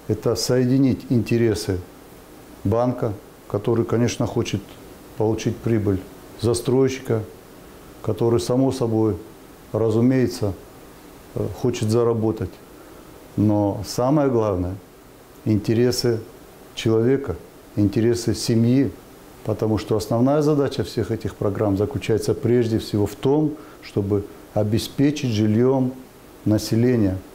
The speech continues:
чтобы обеспечить жильем определённые группы населения. И, конечно, проблема есть,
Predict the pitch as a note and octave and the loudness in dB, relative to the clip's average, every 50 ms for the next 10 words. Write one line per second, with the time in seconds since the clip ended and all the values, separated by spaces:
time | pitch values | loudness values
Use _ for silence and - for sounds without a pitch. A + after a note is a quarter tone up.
0 | - - - - - - - - - - - - - - A2+ G#2 G#2+ A2+ A2 A2 | -20 -20 -20 -20 -20 -20 -20 -20 -20 -20 -18 -14 -8 -4 -2 0 2 2 2 2
1 | A2+ A2 - - C3+ C#3+ C#3 C#3 B2 A2 G2+ G#2+ A2 G#2+ A2+ B2 C3 C3 C3 C3 | 0 -4 -4 0 0 0 0 0 -2 -2 0 0 2 2 4 4 4 2 2 0
2 | - - A#2 G2+ - A2+ A2 A2 A2+ A#2+ C3 C#3 C3 B2+ B2+ B2 A#2 G#2+ B2 D3 | -2 -4 -6 -4 0 0 2 2 4 4 4 4 4 4 4 2 2 2 2 2
3 | C#3+ D3 C3+ A#2+ A2 G2+ - - - G2 G2+ G2 F2+ F#2 F#2 F#2 - - - - | 2 2 0 2 2 0 0 -2 -2 0 0 2 2 0 0 -4 -6 -12 -20 -20
4 | - - - G#2+ - A#2 A#2+ C#3 D3 C#3+ D3 - C3 A#2 A2 - - - - - | -20 -18 -12 -6 -2 0 2 2 2 0 0 0 0 0 0 -2 -6 -12 -18 -20
5 | - - - A#2 A#2 A2+ A2 A#2+ A#2 A#2 A2+ A2 A2 A2+ B2+ C#3+ D3 C#3+ - | -14 -6 -2 -2 0 0 2 2 2 4 4 4 4 4 4 4 2 0 -4